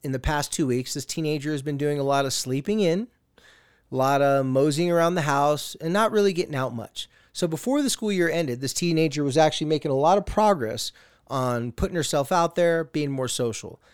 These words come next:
But in the past few weeks, she's kinda slid back a little bit to some of her old ways, a little bit more of a hermit than she's been in recent months. So, as I was talking with this mom, and then I talked with a teenager,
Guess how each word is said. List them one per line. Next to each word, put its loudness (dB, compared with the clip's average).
But -4
in -2
the 0
past 4
few 0
weeks, 2
she's -6
kinda -4
slid 0
back 0
a -4
little 0
bit -4
to -8
some -4
of -4
her -2
old 2
ways, 0
a -4
little 4
bit 2
more 4
of 2
a 0
hermit -2
than -2
she's -4
been 0
in -6
recent -4
months. -4
So, 4
as 2
I 4
was 2
talking 0
with -4
this -8
mom, 0
and -4
then 0
I -2
talked -4
with -4
a -6
teenager, -6